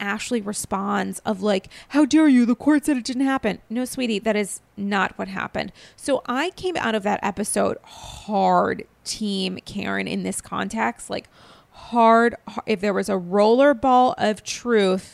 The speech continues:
three point four milliliters, Karen is selling the fuck out of it. So anyway, I asked for people who are Team Ashley to send me some Team Ashley specific satchels and some satchels on the fight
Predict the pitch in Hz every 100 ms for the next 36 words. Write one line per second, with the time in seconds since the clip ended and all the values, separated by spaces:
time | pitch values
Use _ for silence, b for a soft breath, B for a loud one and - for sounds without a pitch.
0 | - 190 185 - 208 214 233 240 247 -
1 | 240 247 226 202 190 185 180 180 - B
2 | B _ - 208 190 190 190 - 202 -
3 | - 180 175 180 - - 165 180 - -
4 | - 180 170 - 185 196 - - B B
5 | B - 302 277 254 226 208 233 - 240
6 | 285 320 - 339 320 - - 220 214 202
7 | 196 190 - 208 185 - - - - 208
8 | - 202 208 196 190 190 196 196 - 220
9 | 202 185 185 202 - - 196 - 196 -
10 | 196 - - B B B - - 180 196
11 | 214 196 180 196 - 202 - 202 202 -
12 | 202 185 180 - 190 185 190 - 190 202
13 | - - 190 185 190 -